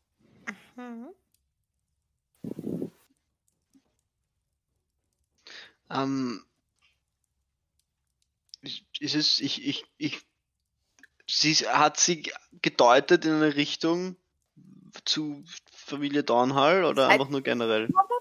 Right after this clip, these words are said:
Speaker 3: Seid ihr mitgekommen? Ara hat Ishtar einfach hinter sich hergeschleppt zu dem Tisch.
Speaker 2: Ach so, nein, ich bin nicht mitgekommen.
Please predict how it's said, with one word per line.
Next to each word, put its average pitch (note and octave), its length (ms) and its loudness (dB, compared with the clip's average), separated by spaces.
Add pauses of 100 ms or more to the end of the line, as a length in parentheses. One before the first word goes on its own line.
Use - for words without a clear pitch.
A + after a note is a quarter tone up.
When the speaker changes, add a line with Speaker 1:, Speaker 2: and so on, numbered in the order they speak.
(220)
Speaker 3:
Seid - 240 -20
ihr - 80 -16
mitgekommen? F4 600 0 (260)
Ara C#4 360 8
hat C#4+ 140 2
Ishtar - 260 4
einfach A#3+ 200 2
hinter C4+ 240 -6
sich A#3+ 180 -8
hergeschleppt G#3 680 2
zu A3 100 -8
dem F#3+ 140 -8
Tisch. - 320 -8 (480)
Speaker 2:
Ach C#3+ 100 2
so, D#3 180 8
nein, A#2+ 240 4
ich B2+ 120 -2
bin B2+ 120 -2
nicht A#2 200 -4
mitgekommen. A#2+ 560 -14